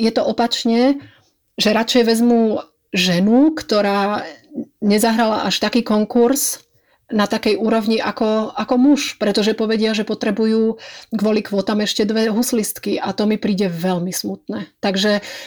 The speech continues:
ehm, ja vnímam skôr, e, tie konkrétne, ehm, konkrétne dôsledky určitých, e,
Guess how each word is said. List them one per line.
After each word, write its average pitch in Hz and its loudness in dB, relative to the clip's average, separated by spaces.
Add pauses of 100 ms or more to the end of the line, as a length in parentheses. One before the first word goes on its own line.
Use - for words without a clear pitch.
(120)
ehm, 196 0 (460)
ja 208 0
vnímam 220 2
skôr, 214 0
e, 208 -2 (1400)
tie 214 2
konkrétne, 202 2 (160)
ehm, 180 -2 (560)
konkrétne 202 -2
dôsledky 220 -4 (1400)
určitých, 208 -4
e, - -8